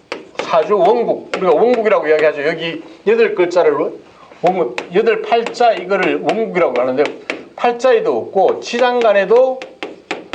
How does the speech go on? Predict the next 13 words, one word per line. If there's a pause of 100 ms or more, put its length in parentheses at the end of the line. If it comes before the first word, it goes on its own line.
(1800)
원,
없어,
이게. (840)
그 (840)
화가
없어,
화가. (1600)
화가
없다는
것은
배우자하고의
관계가 (680)
어렵다.